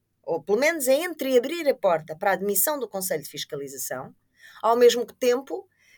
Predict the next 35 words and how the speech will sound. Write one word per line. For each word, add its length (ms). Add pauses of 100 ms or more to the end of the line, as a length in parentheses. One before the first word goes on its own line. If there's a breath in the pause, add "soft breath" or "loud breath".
que 240
coloca 420
em 80
causa 560 (140)
o 80
seu 180
ministro 540 (340 soft breath)
e 140
a 60
própria 380
atuação 320
dos 120
serviços 360
de 100
informação, 440
dizendo, 400
"Bom, 240
isto 200
não 80
é 60
nada 220
comigo, 560 (240 soft breath)
eles 240
articularam-se, 1000 (260 soft breath)
se 220
entenderam 580
que 60
está 220
certo, 600
é 120
um 100
problema 380
deles", 420
ou 120
seja, 360